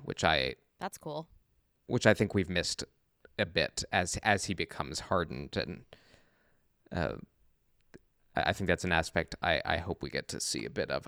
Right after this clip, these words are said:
Speaker 1: I, I suspect we might not see a ton of that in Matt Reeves's. It doesn't look super compassionate necessarily.
Speaker 2: Not
Speaker 1: More tortured
Speaker 2: not
Speaker 1: than anything,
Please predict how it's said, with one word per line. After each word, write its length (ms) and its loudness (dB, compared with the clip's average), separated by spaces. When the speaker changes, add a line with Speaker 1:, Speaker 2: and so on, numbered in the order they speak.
Speaker 1:
I, 200 2
I 80 2
suspect 480 4
we 100 6
might 360 6
not 240 2
see 180 0
a 60 0
ton 300 6
of 140 6
that 240 8
in 140 -2
Matt 220 6
Reeves's. 520 2
It 300 -20
doesn't 300 4
look 320 4
super 680 4
compassionate 1080 0
necessarily. 840 0
Speaker 2:
Not 540 -6
Speaker 1:
More 160 8
tortured 600 6
Speaker 2:
not 20 -16
Speaker 1:
than 160 4
anything, 300 4